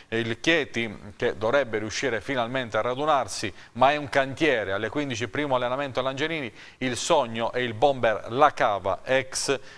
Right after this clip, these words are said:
Rieti. Poi per il basket, le abruzzesi di A due e di B Sharks, un nuovo roster per Di Paolo Antonio, reparto esterni ben assortito con Fultz, Smith, Bri-, Briggs e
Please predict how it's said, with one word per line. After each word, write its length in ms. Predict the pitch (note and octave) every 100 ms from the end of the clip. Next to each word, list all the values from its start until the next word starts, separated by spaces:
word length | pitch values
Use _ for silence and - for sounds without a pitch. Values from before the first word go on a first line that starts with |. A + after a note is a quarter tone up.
| -
Rieti. 760 | A2+ B2+ D3 A#2+ - G#2+ E2 - G#2 -
Poi 320 | D3 C#3+ G#2
per 300 | - A#2 B2
il 420 | C#3 C3+ C#3 -
basket, 680 | G2+ D3+ C#3+ - - A#2 -
le 320 | A2+ A2 A#2+
abruzzesi 520 | A#2 A2 B2 - C3+ B2+
di 100 | A#2+
A 60 |
due 300 | A#2+ D3 C3 - -
e 200 | - B2+
di 200 | B2 C3
B 260 | A#2 D#3+ C3+
Sharks, 460 | - D#3 C#3+ - -
un 120 | A#2
nuovo 340 | C#3+ D3 B2+ - - -
roster 440 | A#2+ C#3+ - B2+
per 200 | - C3
Di 120 | A#2+
Paolo 240 | A2+ D3 C#3
Antonio, 400 | B2 C#3+ C#3+ B2
reparto 440 | A2+ D3 C3 -
esterni 420 | A#2+ D3+ C3+ C3
ben 180 | F#2+ D3
assortito 520 | C#3 - A#2 D3 A#2+
con 240 | G#2+ A#2+ A2+
Fultz, 360 | - D3 B2+ G2+
Smith, 380 | G#2+ C#3 -
Bri-, 260 | G2 A#2+ C#3
Briggs 440 | A#2 C3 D3 B2
e 240 | - C3+